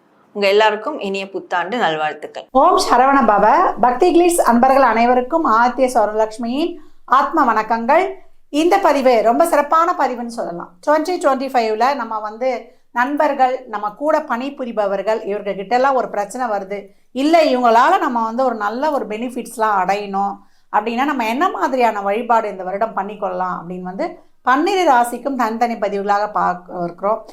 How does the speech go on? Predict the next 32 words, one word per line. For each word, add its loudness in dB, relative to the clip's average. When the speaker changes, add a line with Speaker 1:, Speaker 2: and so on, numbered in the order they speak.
Speaker 2:
இதை -4
சொல்லியிருக்கின்ற -2
எளிமையான 0
வழிபாடுகள் 0
தான் -4
பின்பற்றி -6
உங்களுடைய 0
வாழ்வை 2
வந்து -6
வளமாக்கி -4
கொள்ளலாம். -12
இப்போது 4
உங்கள் 6
ராசியான 4
ரிஷப 6
ராசி, 4
ரிஷப 6
லக்னத்திற்கு 6
இந்த 6
twenty 4
twenty-five-ல 6
வந்து 4
நம்ம 4
எப்படி 4
வந்து 4
ஒரு 6
கொலீக்ஸ், 2
ஒரு 4
நண்பர்கள், 2
இவங்க 0
கிட்டலாம் 0
இருக்கக்கூடிய -2